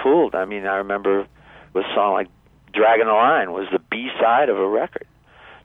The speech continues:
Church Street Soul Revival in nineteen seventy-one, and that was, I really got fooled. I didn't think Dragging the Line was any more than a B-side, and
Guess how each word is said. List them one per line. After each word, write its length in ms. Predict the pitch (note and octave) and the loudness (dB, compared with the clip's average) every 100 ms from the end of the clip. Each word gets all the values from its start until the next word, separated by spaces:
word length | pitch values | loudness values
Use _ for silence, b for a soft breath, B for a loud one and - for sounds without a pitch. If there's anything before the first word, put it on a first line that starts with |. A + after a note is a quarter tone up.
| - | 0
Church 220 | A2+ A2+ - | 2 2 -2
Street 200 | G#2 G2+ - | -6 -4 2
Soul 240 | G#2+ G2+ | 4 4
Revival 580 | G2+ G#2 B2+ C3 D2+ - | 4 2 2 2 0 -4
in 180 | - F#2+ | -10 -6
nineteen 380 | F#2+ G#2 - G2 - | -6 -6 -10 -12 -2
seventy-one, 600 | F#2+ F#2+ F#2+ F#2 C3 B2+ | -2 -2 -8 -10 -8 -10
and 140 | F#2 | -8
that 180 | F#2 G2+ | -4 -2
was, 160 | G#2 F#2 - B B B B | -2 -4 -6 B B B B
I 100 | - | 0
really 260 | A2+ A2+ A2 | 4 6 4
got 160 | G#2 G#2 - | 4 0 0
fooled. 280 | C#3 F3+ D3+ | 4 4 4
I 120 | G2+ | 2
didn't 220 | G2+ G#2 | 0 -4
think 160 | - A2 - - | -6 -8 -10 0
Dragging 280 | G#2+ A2 | 2 4
the 60 | G2+ | 2
Line 200 | G2+ G#2+ | 0 -2
was 120 | F#2+ | -2
any 140 | A2 G#2+ | -2 0
more 240 | G#2 G#2+ | 2 2
than 100 | G2 | 0
a 60 | F#2 | -4
B-side, 680 | G#2+ G#2+ - A2 C3 B2 | -6 -8 -2 0 2 0
and 140 | F#2 | -2